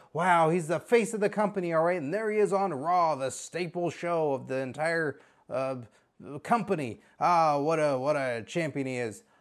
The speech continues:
Ah, and there's the world heavyweight champion,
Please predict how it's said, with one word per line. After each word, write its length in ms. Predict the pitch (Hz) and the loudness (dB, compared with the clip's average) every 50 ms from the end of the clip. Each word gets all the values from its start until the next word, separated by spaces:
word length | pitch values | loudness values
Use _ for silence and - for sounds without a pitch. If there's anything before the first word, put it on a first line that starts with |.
| _ _ | _ _
Ah, 560 | - 226 285 269 254 240 214 165 117 - - - _ _ _ _ | 4 6 8 8 8 8 8 8 6 2 -2 -8 _ _ _ _
and 240 | - 147 165 185 208 | -4 -2 -2 0 0
there's 360 | 226 233 226 220 214 190 165 | 0 0 0 2 0 0 2
the 200 | 175 202 202 185 | 2 2 2 2
world 840 | 143 131 139 156 180 226 262 285 294 302 277 262 233 196 175 147 139 | 2 -2 -2 -2 2 4 4 6 6 8 10 10 10 10 8 6 2
heavyweight 500 | 139 151 156 156 160 151 151 143 131 120 | 0 0 0 0 0 0 2 2 0 0
champion, 600 | - - 151 139 131 - - 117 107 98 92 82 | -2 -4 -4 -4 -4 -4 -6 -6 -6 -6 -8 -10